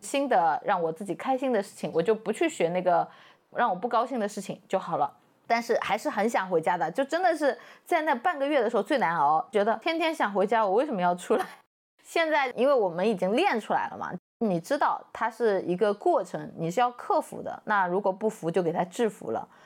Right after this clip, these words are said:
而且我不是把房子卖了嘛，家里状况又差，当你真的后无退路的时候，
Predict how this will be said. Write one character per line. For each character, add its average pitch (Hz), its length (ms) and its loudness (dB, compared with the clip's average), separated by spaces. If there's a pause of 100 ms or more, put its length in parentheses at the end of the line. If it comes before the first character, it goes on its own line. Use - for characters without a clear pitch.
(120)
而 208 140 0
且 226 220 2
我 156 120 2
不 175 60 -2
是 269 100 -2
把 233 140 2
房 165 300 -6
子 247 80 0
卖 285 220 2
了 151 80 -8
嘛， 175 180 -14 (500)
家 277 160 0
里 226 100 -2
状 254 140 0
况 277 140 -2
又 254 140 2
差， 190 360 -2 (120)
当 320 180 0
你 220 260 -2 (320)
真 330 140 -4
的 311 100 2
后 359 240 0
无 226 160 0
退 277 240 0
路 262 140 4
的 180 120 2
时 175 140 -4
候， 180 280 -2